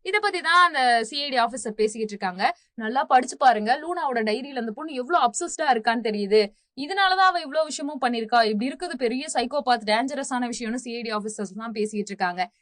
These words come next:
And ஹாம்பிள் மெம்பர்ஸ் பாத்தீங்கன்னா வரிசையா சொல்லிக்கிட்டு இருக்காங்க, "இதெல்லாம் எங்களால முடியாதுங்க,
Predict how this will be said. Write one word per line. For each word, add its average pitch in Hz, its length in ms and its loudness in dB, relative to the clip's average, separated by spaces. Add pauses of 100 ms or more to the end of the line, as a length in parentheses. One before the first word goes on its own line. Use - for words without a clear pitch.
(160)
And 202 220 -2
ஹாம்பிள் 359 460 4
மெம்பர்ஸ் 254 340 -2
பாத்தீங்கன்னா 202 480 0
வரிசையா 214 360 0
சொல்லிக்கிட்டு 214 380 -4
இருக்காங்க, 190 320 -4 (340)
"இதெல்லாம் 220 280 0
எங்களால 262 320 4
முடியாதுங்க, 262 540 -2